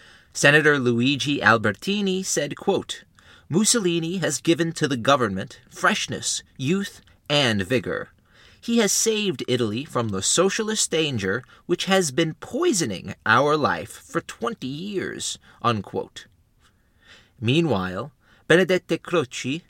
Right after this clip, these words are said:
Italy's leading intellectual, gave his full support to Mussolini's early fascist regime. Following World War Two, Croce would argue that fascism was a foreign import to Italy,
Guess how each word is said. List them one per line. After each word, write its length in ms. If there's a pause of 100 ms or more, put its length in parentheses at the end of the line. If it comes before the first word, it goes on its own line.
(280)
Italy's 500
leading 360
intellectual, 840 (100)
gave 240
his 280
full 320
support 520
to 100
Mussolini's 840
early 360
fascist 600
regime. 680 (580)
Following 600
World 220
War 200
Two, 380 (500)
Croce 440
would 220
argue 460
that 240 (140)
fascism 760
was 300
a 80
foreign 500
import 600
to 180
Italy, 380